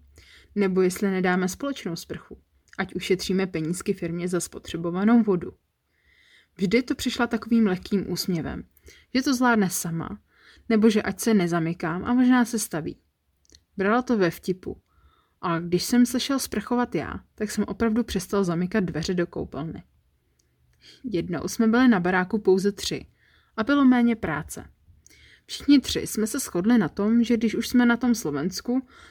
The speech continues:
tak bychom měli vyzkoušet vyhlášenou slovenskou borovičku. Alkohol nám přivodil uvolněnou atmosféru a zábavný večer. Kolega, který tam byl s námi, zahlásil, že si jde pustit film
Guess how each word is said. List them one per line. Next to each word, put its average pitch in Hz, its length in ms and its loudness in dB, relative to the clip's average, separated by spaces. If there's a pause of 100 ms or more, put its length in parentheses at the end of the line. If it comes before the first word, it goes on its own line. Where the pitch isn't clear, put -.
tak 247 120 0
bychom 254 260 4
měli 247 220 6
vyzkoušet 208 480 0
vyhlášenou 185 640 -2
slovenskou 165 540 -4
borovičku. 160 640 -6 (1160)
Alkohol 185 500 0
nám 254 180 6
přivodil 214 500 0
uvolněnou 208 680 2
atmosféru 165 760 -6 (100)
a 254 80 0
zábavný 240 500 2
večer. - 400 -8 (1080)
Kolega, 165 440 0
který 208 300 0
tam 240 180 6
byl 262 140 2
s - 100 -8
námi, 175 480 -2
zahlásil, 165 720 -4
že 214 120 2
si 247 160 -4
jde 269 80 0
pustit - 440 -8
film 160 360 -8